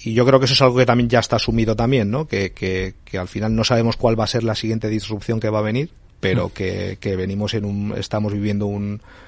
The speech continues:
Speaker 1: un mundo en el cual le podremos poner un nombre u otro, pero que, que disrupción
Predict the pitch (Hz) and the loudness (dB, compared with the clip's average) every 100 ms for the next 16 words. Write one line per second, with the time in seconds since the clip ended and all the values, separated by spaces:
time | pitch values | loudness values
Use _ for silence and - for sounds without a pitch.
0 | - - - 98 98 107 104 101 - 107 | -20 -18 -6 -4 -2 0 0 -2 -2 -2
1 | 104 92 95 98 95 104 101 101 101 - | 0 -2 -2 -4 -4 -4 -2 -4 -8 -10
2 | 104 101 107 104 101 98 107 - 107 98 | -6 -2 0 0 -2 -2 -2 -2 -2 -2
3 | 90 - 85 87 90 - 95 92 90 90 | -4 -6 -6 -6 -8 -6 -4 -4 -6 -8
4 | - 104 107 | -4 -2 -4